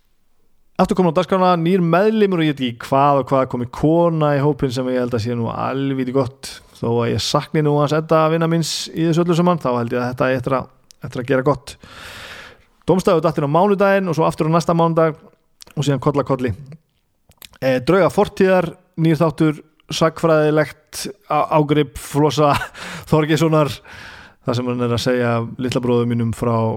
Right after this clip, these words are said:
merkilegum hlutum sem hafa gerst í mannkynssögunni. Eh, tveir þættir sem duttu inn á,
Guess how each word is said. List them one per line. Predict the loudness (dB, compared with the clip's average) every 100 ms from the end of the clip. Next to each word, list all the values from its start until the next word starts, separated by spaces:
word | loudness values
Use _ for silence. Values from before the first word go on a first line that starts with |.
| -8
merkilegum | -4 -2 0 0 0 0
hlutum | -2 -2
sem | 0 0
hafa | 0
gerst | -2 0
í |
mannkynssögunni. | -2 -2 0 0 0 -4 -8 _ _ _ -20 -20 _ _
Eh, | -10 -8 -6 -6 -6 -6 -10 -2
tveir | 2 2 2
þættir | -2 -2
sem | -4 -2
duttu | -2 0
inn |
á, | -2